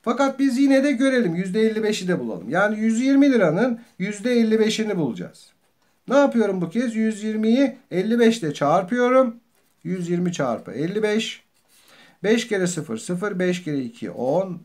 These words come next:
Beş kere bir, beş, altı oldu. Beş kere sıfır, sıfır. Beş kere iki, on. Yine altı yüz olacak, değil mi? Aynısı olacak.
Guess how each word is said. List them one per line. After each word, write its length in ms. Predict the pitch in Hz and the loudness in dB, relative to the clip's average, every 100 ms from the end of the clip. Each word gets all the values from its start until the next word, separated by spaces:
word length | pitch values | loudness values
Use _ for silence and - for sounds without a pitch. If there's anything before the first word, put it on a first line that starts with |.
| - | -12
Beş 280 | 160 160 | -10 -10
kere 180 | - 131 | -8 -8
bir, 180 | 120 113 | -6 -6
beş, 280 | 147 180 - | -6 -6 -10
altı 420 | - 127 120 117 117 | -10 -6 -6 -6 -8
oldu. 340 | 98 117 160 | -8 -8 -6
Beş 240 | 151 151 | -6 -6
kere 180 | - 127 | -8 -8
sıfır, 340 | 123 123 104 90 | -8 -14 -14 -16
sıfır. 520 | - 170 170 190 180 - - - - _ - | -10 -10 -6 -6 -6 -18 -20 -20 -20 _ -4
Beş 220 | 175 175 | -2 -2
kere 200 | 123 117 | -4 -6
iki, 200 | 113 127 | -6 -4
on. 120 | 147 | -4
Yine 200 | 165 170 | -2 0
altı 380 | 156 151 147 151 | 2 4 2 0
yüz 140 | 139 | -2
olacak, 400 | 107 90 87 90 | -2 -4 -6 -12
değil 100 | 202 | -8
mi? 80 | 170 | -6
Aynısı 440 | 123 131 98 - 92 | -4 -4 -6 -10 -10
olacak. 440 | 90 - 214 226 | -10 -4 -4 -4